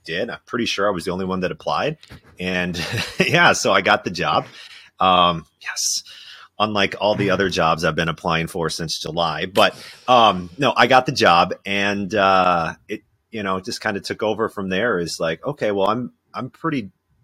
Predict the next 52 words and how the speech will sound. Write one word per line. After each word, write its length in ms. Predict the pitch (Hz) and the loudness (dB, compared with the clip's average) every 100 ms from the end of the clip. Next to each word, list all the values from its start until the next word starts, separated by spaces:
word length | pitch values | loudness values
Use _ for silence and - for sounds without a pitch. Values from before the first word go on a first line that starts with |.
| _ _ | _ _
decent 320 | 120 110 110 | -10 -8 -6
at 80 | 95 | -6
this 220 | 101 - | -8 -4
radio 260 | 98 98 101 | -4 -2 -4
thing." 400 | - 104 123 - | -4 -6 -6 -8
And 280 | 95 113 143 | -10 -6 -2
I 100 | 123 | -2
get 180 | 98 117 | -2 -6
to, 300 | - 95 87 _ - | -4 -4 -4 _ -6
you 80 | |
know, 80 | 190 | 2
I'd 100 | 131 | 4
always 340 | 113 117 101 - | 6 4 2 -4
kinda, 300 | - 104 95 _ - | -6 -6 -8 _ -12
uh, 160 | 85 73 - - | -10 -10 -12 -20
called 280 | - 120 110 | -8 -2 -2
the 80 | 92 | -4
game 320 | 82 87 92 | -8 -6 -4
off 180 | 85 87 | -4 -6
N 140 | 78 87 | -8 -8
B 160 | 87 | -6
A 60 | 85 | -6
Live 360 | 76 78 80 | -4 -4 -4
or 80 | 87 | -6
whatever 440 | 87 87 87 85 85 | -6 -2 -2 -2 -6
before, 480 | 85 95 87 92 _ _ _ _ _ - | -8 -6 -4 -4 _ _ _ _ _ -16
uh, 100 | 82 | -12
you 80 | 85 | -10
know, 80 | 82 | -6
playing 280 | 95 90 | -4 -4
video 260 | 82 87 90 | -6 -4 -4
games, 440 | 90 90 95 92 - 87 | -4 -6 -6 -8 -10 -10
and, 420 | 87 82 80 90 | -8 -8 -10 -10
um, 380 | 82 73 76 76 _ _ | -10 -10 -12 -20 _ _
nothing 300 | 110 - 92 | -8 -6 -8
too 200 | - 123 | -8 -10
serious. 440 | - 92 85 90 | -6 -4 -4 -4
I'm 100 | 87 | -8
like, 160 | 82 80 | -8 -8
"That, 320 | - 117 - | -4 -4 -4
that 160 | 104 156 | -4 -2
always 240 | 190 82 | -2 -4
seemed 200 | - 87 | -6 -6
awesome," 340 | 82 143 - 73 | 0 0 0 -10
because 200 | 82 95 | -4 2
I, 200 | 123 - - | 2 0 -8
you 80 | 104 | -8
know, 120 | 90 | -8
growing 280 | 87 107 104 | -4 -4 0
up 220 | 104 104 | -2 -2
and 160 | 90 - | -8 -8
when, 240 | 110 113 | -6 -6